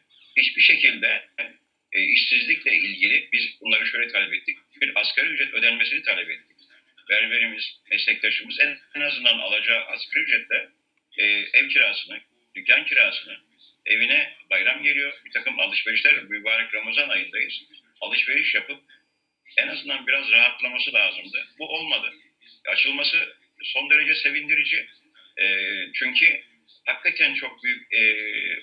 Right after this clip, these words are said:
bunalımlar yaşadı esnaf. Evinde, eee, evinde mutfağında kaynatacak bir çorba şeyi yapacak bir durumu olmadı. Çocuğuna bez parası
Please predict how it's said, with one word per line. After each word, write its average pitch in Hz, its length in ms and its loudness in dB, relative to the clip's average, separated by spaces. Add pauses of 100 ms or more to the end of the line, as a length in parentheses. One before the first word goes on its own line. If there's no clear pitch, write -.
(140)
bunalımlar 127 500 2
yaşadı 107 360 0
esnaf. - 320 -8 (400)
Evinde, 120 540 4 (360)
eee, 104 380 0
evinde 123 400 2
mutfağında 123 580 -4
kaynatacak 120 600 0
bir - 60 -14
çorba 120 280 -8
şeyi 123 260 2
yapacak - 380 -2
bir - 60 -20
durumu 139 240 -12
olmadı. - 360 -14 (240)
Çocuğuna 117 460 0
bez - 240 2
parası 107 480 -2